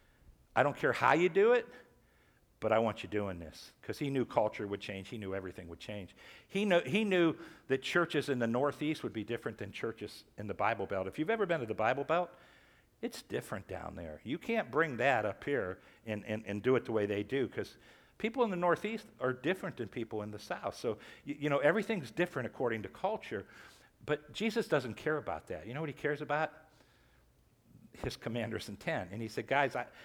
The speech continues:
just figure out how to do it." And so it changes every decade. It changes with generations. He just said,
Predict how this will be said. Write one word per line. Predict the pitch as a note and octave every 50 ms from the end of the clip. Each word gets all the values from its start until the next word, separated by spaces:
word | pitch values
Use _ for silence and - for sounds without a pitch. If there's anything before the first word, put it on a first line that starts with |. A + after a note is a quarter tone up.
| - - _
just | - G3+ - -
figure | - A3 A3 G#3+ G#3 G3+
out | G3+ G#3
how | F#3+ G3 G#3
to | F#3 C#3+
do | A2+ C#3+ F#3+ A3 F3
it." | F#2+ E2+ - - - _
And | - B2 A#2
so | - - D3+ C3+ A#2+ - - - -
it | - C3+ C#3
changes | - - F3+ E3 F#3 F#3+ - F#3 E3 -
every | - A2+ A2 G#2+
decade. | G#2+ C#3+ D#3+ F3 - - F3+ E3 E3 C#3+
It | B2+ A#2+ -
changes | - D#3 D3 D#3 C#3 - C3 A2+ -
with | A2 G2
generations. | - - A#2+ A2+ G#2 G#2 B2 C#3+ D#3 D#3 - - D#3 C#3+ - - - - - - - _
He | _
just | - G#3+ -
said, | - F#3+ F#3+